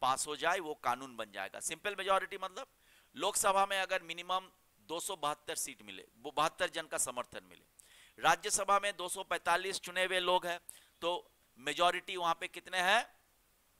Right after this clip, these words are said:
एक सौ तेईस, वन ट्वेंटी थ्री।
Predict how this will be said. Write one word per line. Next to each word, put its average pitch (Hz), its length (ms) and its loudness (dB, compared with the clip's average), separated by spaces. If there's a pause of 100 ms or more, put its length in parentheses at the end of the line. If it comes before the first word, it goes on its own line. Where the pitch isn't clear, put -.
एक 156 200 -6
सौ 254 460 0 (1080)
तेईस, 156 540 -2 (100)
वन 175 100 8
ट्वेंटी 170 360 0
थ्री। - 280 -18